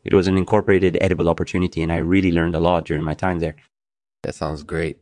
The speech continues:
Speaker 2: So, is there anything else you want to say about your clerkship experience?
Speaker 1: Sure. I really enjoyed being able to work in so many different settings and developing my skill set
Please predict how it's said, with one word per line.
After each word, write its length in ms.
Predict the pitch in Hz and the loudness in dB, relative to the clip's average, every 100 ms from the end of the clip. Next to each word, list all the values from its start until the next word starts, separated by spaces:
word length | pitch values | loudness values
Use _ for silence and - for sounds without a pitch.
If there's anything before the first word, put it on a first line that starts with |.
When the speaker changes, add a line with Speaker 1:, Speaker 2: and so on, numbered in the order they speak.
| _ | _
Speaker 2:
So, 420 | - 117 110 113 _ | -2 4 4 2 _
is 140 | 117 104 | -2 2
there 100 | 135 | 4
anything 300 | 156 139 127 | 6 6 6
else 280 | 123 - - | 4 2 0
you 120 | 98 | 2
want 140 | 98 | 2
to 40 | 90 | 0
say 300 | - 92 92 | 0 2 2
about 400 | 85 92 90 - | 2 2 2 -2
your 120 | 85 | -6
clerkship 560 | - 98 87 - 90 | 0 0 0 -6 -6
experience? 680 | 82 - - 95 107 107 - _ _ _ _ _ | -6 -6 -2 2 0 -2 -12 _ _ _ _ _
Speaker 1:
Sure. 520 | - - 147 92 78 _ _ - | -12 2 4 4 -2 _ _ -2
I 60 | |
really 280 | 120 139 156 | 2 4 4
enjoyed 300 | 131 127 120 | 4 2 2
being 160 | 113 113 | 2 2
able 160 | 117 | 0
to 120 | 117 | 0
work 400 | 101 101 113 110 | 0 4 2 2
in 160 | 101 95 | -2 -2
so 600 | - - - 127 139 139 | -6 -10 0 2 2 2
many 320 | 127 120 120 | 2 2 2
different 320 | 104 110 98 | 0 -2 -2
settings 460 | - 95 92 87 - | 0 0 0 0 -2
and 80 | 85 | -2
developing 400 | 85 98 95 95 | 0 0 0 0
my 100 | 90 | -2
skill 360 | - - 110 | -4 0 0
set 420 | 107 - 85 - | 0 -2 -4 -6